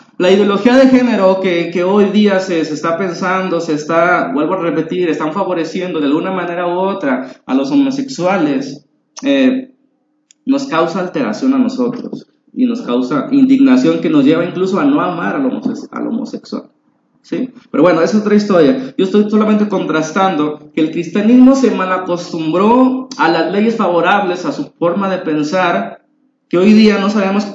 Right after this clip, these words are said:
cómo lidiar con estas nuevas leyes. ¿Sí o no? Pero fíjense bien,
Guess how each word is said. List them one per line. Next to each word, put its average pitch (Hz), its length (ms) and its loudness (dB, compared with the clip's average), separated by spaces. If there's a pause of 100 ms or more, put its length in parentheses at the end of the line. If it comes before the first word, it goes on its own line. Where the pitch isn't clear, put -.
(120)
cómo 214 280 2
lidiar 175 340 0
con 160 140 -4
estas 147 200 -8
nuevas 113 300 0
leyes. - 720 -6 (300)
¿Sí 185 100 -4
o 196 80 -2
no? - 320 -4 (1800)
Pero 170 180 0
fíjense 202 380 2
bien, - 400 0